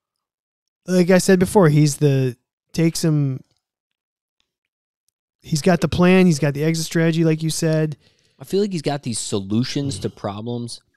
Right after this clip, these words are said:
Speaker 2: that nobody knew existed, but when they find out they do exist, he's like, "Don't worry about it, I got it."
Speaker 1: Yeah.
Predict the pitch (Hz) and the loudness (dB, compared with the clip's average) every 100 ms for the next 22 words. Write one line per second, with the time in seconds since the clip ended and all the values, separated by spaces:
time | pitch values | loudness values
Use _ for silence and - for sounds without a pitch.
0 | _ _ - 117 117 117 143 170 160 123 | _ _ -12 -8 -2 0 0 0 -2 -2
1 | 127 104 95 95 107 - 151 160 165 _ | -2 -2 -6 -8 -8 -6 -8 -8 -10 _
2 | _ _ _ _ 131 117 123 117 101 - | _ _ _ _ -8 -4 -4 -4 -6 -8
3 | 139 143 143 131 98 95 107 127 127 151 | -8 -6 -8 -8 -12 -8 -6 -6 -6 -8
4 | 156 - 131 110 110 107 120 131 135 92 | -10 -10 -12 -10 -10 -10 -12 -10 -10 -10
5 | 80 87 110 107 - _ _ _ _ _ | -12 -12 -12 -14 -18 _ _ _ _ _
6 | _ _ 156 151 110 | _ _ -4 -2 -4